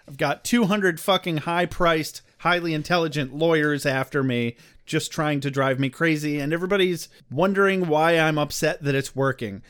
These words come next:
So he's also upset that he has to kill his ex-girlfriend after she didn't get her chance at redemption, which Wolfram and Hart also fucked up for her.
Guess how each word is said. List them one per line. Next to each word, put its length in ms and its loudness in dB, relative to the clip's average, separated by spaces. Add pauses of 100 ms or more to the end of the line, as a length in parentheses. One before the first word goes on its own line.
(400)
So 640 4
he's 200 -2
also 260 2
upset 380 -2
that 100 0
he 60 2
has 240 0
to 100 -4
kill 400 2
his 240 0
ex-girlfriend 920 0 (280)
after 380 0
she 220 -2
didn't 500 -2
get 240 -2
her 220 0
chance 440 -2
at 160 -2
redemption, 840 -2 (260)
which 300 0
Wolfram 420 2
and 120 0
Hart 260 0
also 540 2
fucked 440 -2
up 180 0
for 280 -4
her. 240 -10